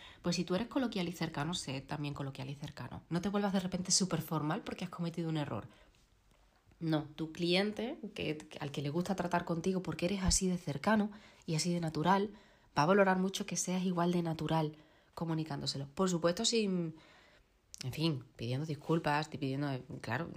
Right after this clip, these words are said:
al final causas, causas un trastorno. Eso hay que tenerlo en cuenta y hay que comunicarlo. Pero se puede hacer de una forma, a veces, mucho más,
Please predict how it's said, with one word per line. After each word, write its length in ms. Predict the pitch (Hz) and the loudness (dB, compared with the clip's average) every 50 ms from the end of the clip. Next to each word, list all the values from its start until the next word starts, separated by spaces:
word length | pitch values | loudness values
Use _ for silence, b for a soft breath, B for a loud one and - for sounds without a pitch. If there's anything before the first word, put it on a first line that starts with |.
| - - - | -8 -8 -8
al 140 | - - 113 | -8 -8 -6
final 240 | - 127 127 139 135 | -6 -4 -6 -4 -4
causas, 320 | - 143 160 - - - | -4 -4 -4 -4 -6 -4
causas 400 | - - 147 170 196 - - 151 | 0 2 4 6 6 4 4 4
un 80 | 156 151 | 0 0
trastorno. 580 | 147 - 123 - - 180 262 330 240 - 120 B B B B B B B B B B B | -2 -2 -4 2 6 6 8 8 6 4 2 B B B B B B B B B B B
Eso 360 | - 131 139 - - 147 139 139 | -2 2 4 4 4 2 0 0
hay 120 | 131 120 | -2 -4
que 80 | - - | -6 -8
tenerlo 260 | - 135 131 127 131 | -6 -6 -4 -4 -4
en 60 | 131 | -4
cuenta 200 | 135 135 127 135 | -4 -6 -4 -4
y 40 | 131 | -6
hay 80 | 135 | -4
que 100 | 151 160 | -4 -6
comunicarlo. 560 | 156 - 139 156 - 117 - 147 160 147 135 B B B B B B B | -6 -6 -6 -6 -6 -4 -4 -4 -2 -2 -6 B B B B B B B
Pero 140 | - 175 175 | 2 2 4
se 120 | 175 175 | 4 2
puede 180 | 160 - 160 170 | 0 0 -2 -2
hacer 240 | 208 214 - 214 202 | -2 0 -2 -2 0
de 60 | 190 | 0
una 120 | 170 156 | -2 -2
forma, 520 | 160 - 160 156 156 151 147 143 139 139 139 - _ _ _ - _ - | 0 0 0 2 2 2 2 0 0 -2 -6 -12 _ _ _ -20 _ -6
a 80 | - | -4
veces, 520 | 147 151 156 151 151 - 151 143 143 - - b b b b b b b | -2 -2 -2 -2 -2 -4 -4 -4 -4 -8 -10 b b b b b b b
mucho 320 | - 156 160 156 - - 156 | -4 -4 -2 -2 -2 -2 -2
más, 540 | 151 151 147 147 147 147 147 - - - | -2 -2 -2 -2 -2 -2 -2 -4 -4 -6